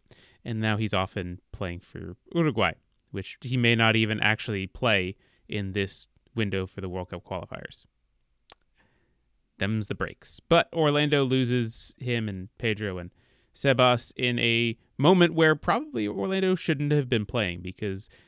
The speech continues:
guess who's the only M L S team that's playing on Sunday when the U S men's national team play?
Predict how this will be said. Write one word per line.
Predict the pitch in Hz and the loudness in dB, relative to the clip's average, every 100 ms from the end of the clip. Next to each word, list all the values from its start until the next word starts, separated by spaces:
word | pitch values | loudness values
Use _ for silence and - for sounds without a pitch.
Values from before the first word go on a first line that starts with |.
| _ | _
guess | 165 226 | 0 2
who's | 254 226 | 4 2
the | 156 139 | 4 2
only | 139 147 | 4 4
M | 117 107 | 2 2
L | |
S | 113 131 | 0 0
team | - 107 101 113 | -2 -2 -2 -4
that's | 110 | -6
playing | - 117 104 92 | -6 -2 -2 -2
on | 90 | -6
Sunday | 101 - 156 117 101 104 120 | -4 2 2 4 2 2 -2
when | 113 | -4
the | 98 | -2
U | 104 | -4
S | 98 | -4
men's | 101 95 | -6 -2
national | 101 180 135 101 | 0 0 -2 -6
team | 95 87 | -8 -10
play? | - 78 | -12 -12